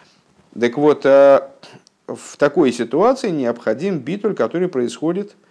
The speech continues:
э, с лой алидей гилы ойр милимайла, не за счёт света свыше,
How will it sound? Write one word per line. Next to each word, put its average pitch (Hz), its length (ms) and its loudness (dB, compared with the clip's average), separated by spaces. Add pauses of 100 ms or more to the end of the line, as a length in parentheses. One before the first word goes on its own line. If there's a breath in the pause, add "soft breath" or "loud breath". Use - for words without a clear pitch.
(260 soft breath)
э, 117 640 0
с - 260 -16
лой 151 380 2
алидей 147 480 0
гилы 131 380 -4
ойр 120 200 0
милимайла, 113 640 -6
не 117 360 -8
за 196 180 -2
счёт 160 380 -4
света 135 480 -4
свыше, 101 500 -8